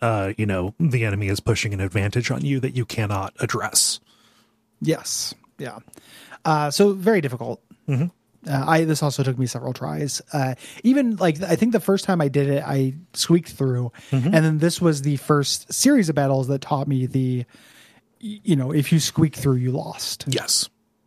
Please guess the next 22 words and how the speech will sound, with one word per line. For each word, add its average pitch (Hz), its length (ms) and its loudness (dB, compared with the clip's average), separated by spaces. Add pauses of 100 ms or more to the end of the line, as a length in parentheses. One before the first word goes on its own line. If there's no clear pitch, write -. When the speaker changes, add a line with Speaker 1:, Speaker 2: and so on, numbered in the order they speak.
(180)
Speaker 2:
Like, 143 160 4
a, 156 400 2
a, 165 80 0
a - 40 4
near 165 520 4
failure 143 420 2
is 139 160 0
a 127 80 0
failure. 143 560 -4 (180)
Speaker 1:
Yeah. 113 340 -2 (100)
Speaker 2:
And 135 340 4
a, 135 400 0 (100)
a 135 320 0 (320)
near, 156 280 4
near 147 240 2
failure 131 360 0
is 123 120 0
basically 131 400 0
a 127 80 -2
near 127 180 0
failure. 156 460 -4
Like, 139 260 -2